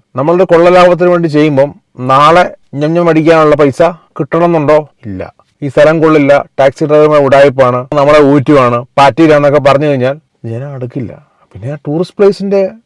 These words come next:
മാർക്കറ്റ് ഡൗൺ ആവും. ആരെ ബാധിക്കുന്നത്? ഈ ടാക്സി ഡ്രൈവർമാർ, ചെറുകിട കച്ചവടം നടത്തി ജീവിക്കുന്നവരാണ് ബാധിക്കുന്നത്. ടൂറിസം ഡെവലപ്പ് ആകണമെന്നുണ്ടെങ്കിൽ നമ്മളെല്ലാവരും അതിന് സപ്പോർട്ട് ചെയ്യണം. ഒരു വിദേശിയോ അല്ലെങ്കിൽ നമ്മുടെ അന്യ സ്റ്റേറ്റിൽ നിന്ന് വരുന്ന ആൾക്കാരെയൊക്കെ നമ്മൾ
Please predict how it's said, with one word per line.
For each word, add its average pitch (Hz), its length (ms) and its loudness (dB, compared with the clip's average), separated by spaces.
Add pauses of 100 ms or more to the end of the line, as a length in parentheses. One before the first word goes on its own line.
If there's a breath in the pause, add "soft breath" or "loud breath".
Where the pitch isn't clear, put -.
(120)
മാർക്കറ്റ് 185 400 0
ഡൗൺ 220 300 2
ആവും. 123 300 0
ആരെ 147 220 4
ബാധിക്കുന്നത്? 214 520 0 (300)
ഈ 147 100 -4
ടാക്സി 214 420 0
ഡ്രൈവർമാർ, 247 460 2
ചെറുകിട 202 280 2
കച്ചവടം 214 320 2
നടത്തി 208 200 -2
ജീവിക്കുന്നവരാണ് 202 580 -2
ബാധിക്കുന്നത്. 139 460 -2 (260)
ടൂറിസം 226 360 0
ഡെവലപ്പ് 240 320 2
ആകണമെന്നുണ്ടെങ്കിൽ 214 420 2
നമ്മളെല്ലാവരും 175 600 0 (100)
അതിന് 127 100 -6
സപ്പോർട്ട് 131 380 0
ചെയ്യണം. 113 280 -8 (100)
ഒരു 147 120 -4
വിദേശിയോ 180 720 -2
അല്ലെങ്കിൽ 156 220 -4
നമ്മുടെ 156 320 -2 (440)
അന്യ 160 200 -4
സ്റ്റേറ്റിൽ 165 320 -2
നിന്ന് 175 120 -4
വരുന്ന 160 180 -4
ആൾക്കാരെയൊക്കെ 147 560 -2
നമ്മൾ 151 340 -4